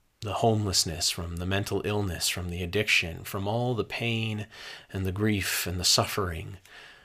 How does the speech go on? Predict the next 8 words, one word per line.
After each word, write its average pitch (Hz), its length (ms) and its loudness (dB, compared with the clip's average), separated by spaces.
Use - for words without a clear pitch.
that's 98 200 2
happening 87 540 0
there. 76 340 -10
There 139 180 8
already 147 360 6
had 117 260 4
been 92 160 2
that, 73 220 -2